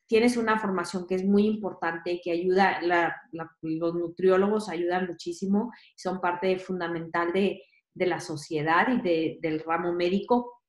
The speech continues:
pero me encanta pensar que hay nutriólogos conscientes y tú eres uno de esos, lo cual aplaudo, celebro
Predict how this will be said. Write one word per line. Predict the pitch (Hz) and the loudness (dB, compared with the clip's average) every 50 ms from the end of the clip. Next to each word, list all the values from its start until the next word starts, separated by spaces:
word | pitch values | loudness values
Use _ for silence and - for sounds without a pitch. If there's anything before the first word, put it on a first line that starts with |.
| _ _ | _ _
pero | - 240 254 262 269 277 269 254 240 214 214 240 339 - - - - - _ _ _ _ _ _ _ _ - | 4 6 8 8 8 8 8 6 6 6 6 4 4 2 -2 -8 -14 -20 _ _ _ _ _ _ _ _ 0
me | 190 196 | 0 4
encanta | 202 202 202 196 208 202 202 208 202 214 214 - - | 4 4 4 6 6 6 6 6 4 4 2 0 2
pensar | 214 196 190 185 - - - 190 175 175 180 180 - - | 2 2 2 0 -2 0 2 4 4 4 4 0 -2 -2
que | 196 190 185 185 180 190 - - _ _ _ _ _ - | 0 0 2 0 0 -4 -8 -16 _ _ _ _ _ 4
hay | 190 208 208 | 6 6 8
nutriólogos | 214 202 208 208 196 202 202 202 202 202 196 196 - | 8 6 4 6 6 8 8 10 8 8 6 4 0
conscientes | - - 165 165 170 170 - - - 190 185 180 175 165 156 - - - - - - - - - _ | -2 -6 -6 -6 -4 -6 -6 0 2 2 4 4 2 -2 -4 -8 -14 -18 -18 -18 -20 -20 -20 -16 _
y | - 180 - | -8 -8 -6
tú | - 180 | -2 -2
eres | 180 175 175 170 - 175 | 0 0 -2 -2 -4 -6
uno | 175 175 170 165 | -6 -4 -4 -2
de | 165 170 170 175 | 0 2 2 2
esos, | 175 175 - - 190 196 196 | 2 0 -2 -2 -2 0 0
lo | 185 165 156 | 0 -2 -2
cual | - 165 160 160 | 0 0 0 0
aplaudo, | 160 160 - 170 175 175 175 185 185 185 196 202 202 202 | 0 -2 0 2 2 4 6 4 4 4 4 2 2 2
celebro | - - 156 160 170 185 185 185 190 190 202 220 269 | 0 -2 0 2 4 4 4 4 4 4 4 2 2